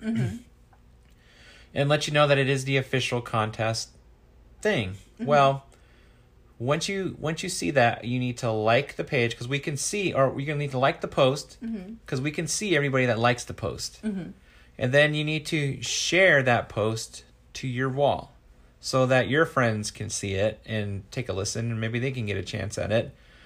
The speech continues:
Speaker 2: But <clears throat> the original post that I posted in the group also has the, I'll also put this in that post as the Pedwig group, because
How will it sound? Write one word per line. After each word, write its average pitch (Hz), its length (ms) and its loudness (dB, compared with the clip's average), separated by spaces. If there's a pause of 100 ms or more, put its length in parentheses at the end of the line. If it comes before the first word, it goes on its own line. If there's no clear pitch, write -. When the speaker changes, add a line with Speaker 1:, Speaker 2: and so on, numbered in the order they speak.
(400)
Speaker 2:
But 180 300 10 (160)
<clears throat> - 380 -12 (2250)
the 147 200 2
original 185 380 0
post 127 520 4
that 127 100 2
I 127 60 6
posted 147 380 -4
in 147 100 -4
the 180 80 -6
group 131 360 0
also 127 360 0
has 127 580 0 (300)
the, - 240 -2
I'll - 40 -10 (180)
also 190 300 4
put 151 220 -6
this - 180 -2
in 127 100 -4
that 110 160 -4
post 104 300 -2
as 107 80 -8
the 110 80 -10
Pedwig 117 380 -2
group, 104 200 -6
because 110 460 -2